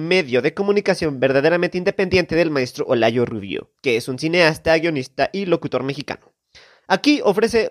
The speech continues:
una programación en vivo y aparte deja todos los programas con formato de podcast.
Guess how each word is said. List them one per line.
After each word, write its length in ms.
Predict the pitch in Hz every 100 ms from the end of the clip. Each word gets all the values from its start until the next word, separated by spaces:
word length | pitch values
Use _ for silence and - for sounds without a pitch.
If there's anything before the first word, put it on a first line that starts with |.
| -
una 300 | 214 233 214
programación 480 | 208 180 156 175 165
en 80 |
vivo 300 | 202 185 175 - - _
y 140 | - 220
aparte 380 | 220 240 202 190
deja 180 | 185
todos 180 | 156 226
los 140 | 202 -
programas 640 | 208 202 180 151 175 - _
con 160 | 170
formato 300 | 156 123 127
de 80 | 131
podcast. 640 | 127 180 - - - -